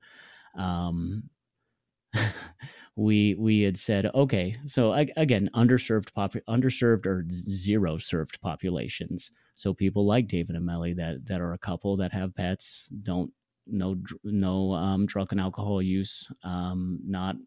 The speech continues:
not old enough to get Social Security. Again, that's,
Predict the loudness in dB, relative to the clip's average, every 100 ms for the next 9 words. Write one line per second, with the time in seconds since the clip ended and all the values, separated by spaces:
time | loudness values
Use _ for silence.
0 | -8 -4 -2 -2 0 2 2 0 0 0
1 | -2 0 -4 -4 -8 -8 -4 -2 0 -2
2 | -4 -8 -20 -20 _ -6 0 2 2 0
3 | -4 -4 -6